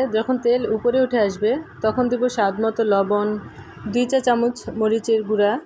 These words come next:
এখানে ঝালটা অবশ্যই আপনাদের পছন্দ অনুযায়ী দিবেন। এক চা চামচ হলুদের গুঁড়া, দুই চা চামচ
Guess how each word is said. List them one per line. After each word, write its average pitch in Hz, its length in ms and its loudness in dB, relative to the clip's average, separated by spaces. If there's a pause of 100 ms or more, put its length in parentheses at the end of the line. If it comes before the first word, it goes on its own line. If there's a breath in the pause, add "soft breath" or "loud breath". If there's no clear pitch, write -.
(480)
এখানে 269 320 2
ঝালটা 202 440 0
অবশ্যই 233 360 0
আপনাদের 240 320 0
পছন্দ 220 380 -2
অনুযায়ী 185 440 -2
দিবেন। 175 320 -4 (380)
এক 220 180 -2
চা 254 100 0
চামচ 240 340 0 (100)
হলুদের 220 500 2
গুঁড়া, 214 300 0 (580)
দুই 226 200 0
চা 247 180 0
চামচ 226 380 0